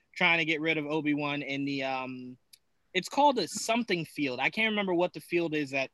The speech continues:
he was chasing Obi-Wan, uh, Obi-Wan was chasing him in. But I love the visual of that bomb. The bomb going silent once it's released, and then once it explodes, making that huge sound.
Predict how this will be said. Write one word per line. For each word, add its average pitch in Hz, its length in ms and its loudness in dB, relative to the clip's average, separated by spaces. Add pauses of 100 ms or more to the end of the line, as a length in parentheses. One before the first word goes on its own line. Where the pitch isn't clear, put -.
(120)
he 160 100 -6
was 147 120 -4
chasing 151 420 -2
Obi-Wan, 135 500 -4
uh, 127 220 -6
Obi-Wan 151 300 -2
was 139 120 -8
chasing 135 340 -6
him 120 120 -10
in. 117 200 -10 (460)
But 185 280 6 (120)
I 254 280 8
love 185 600 6
the 151 140 -4
visual 156 400 4
of 135 120 0
that 131 220 -2
bomb. 113 400 -6 (380)
The 175 120 4
bomb 190 420 6
going 208 320 4
silent 190 720 2
once 175 260 0
it's 175 160 -4
released, 160 680 0
and 165 140 -2
then 170 140 2
once 170 240 -2
it 160 80 0
explodes, 170 840 2
making 156 340 0
that 143 140 2
huge 165 460 -6
sound. 156 540 -2